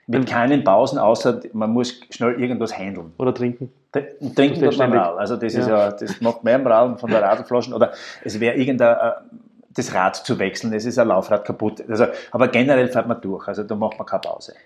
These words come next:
Speaker 2: Ich meine, wenn du jetzt dreißig Stunden, vierzig Stunden am Radl sitzt, durch die Wüste, Wüste bei vier-, fünfundvierzig Grad radelst,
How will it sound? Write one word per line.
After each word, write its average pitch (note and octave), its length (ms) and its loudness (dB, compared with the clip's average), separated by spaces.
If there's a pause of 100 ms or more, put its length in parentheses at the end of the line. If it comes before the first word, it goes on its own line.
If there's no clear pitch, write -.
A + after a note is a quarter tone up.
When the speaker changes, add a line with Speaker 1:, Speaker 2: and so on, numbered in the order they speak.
(260)
Speaker 2:
Ich C#3 80 -4
meine, C3 160 4
wenn B2+ 120 4
du C#3+ 60 6
jetzt C#3+ 260 0 (720)
dreißig C3+ 360 2
Stunden, D#3 320 2
vierzig D#3 200 2
Stunden D3+ 160 2
am C#3 80 2
Radl B2 280 2
sitzt, D#3 400 -2
durch C#3+ 140 2
die C3+ 380 2
Wüste, D3 280 0
Wüste D3 240 2
bei C#3+ 120 0
vier-, C#3 160 -2
fünfundvierzig C#3+ 480 -4
Grad C3 240 0
radelst, C3 280 2